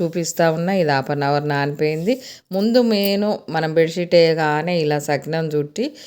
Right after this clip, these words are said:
ఇలా పెట్టేసుకోవాలి పిండితోటి. ఉమ్, గౌరమ్మలాగా చేసుకొని బొట్లు పెట్టేసుకోవాలి. పసుపు, కుంకుమ ముందు అలంకరించాలి.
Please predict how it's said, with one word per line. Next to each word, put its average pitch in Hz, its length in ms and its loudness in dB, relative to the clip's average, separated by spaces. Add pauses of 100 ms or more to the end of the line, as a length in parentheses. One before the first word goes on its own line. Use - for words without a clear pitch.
(220)
ఇలా 175 200 0
పెట్టేసుకోవాలి 151 760 0
పిండితోటి. 156 800 0 (340)
ఉమ్, 160 280 -6
గౌరమ్మలాగా 156 720 0
చేసుకొని 147 760 -4
బొట్లు 151 540 -2
పెట్టేసుకోవాలి. 135 680 -2
పసుపు, 143 400 -4
కుంకుమ 147 360 -6
ముందు 160 440 -4 (360)
అలంకరించాలి. 139 840 -6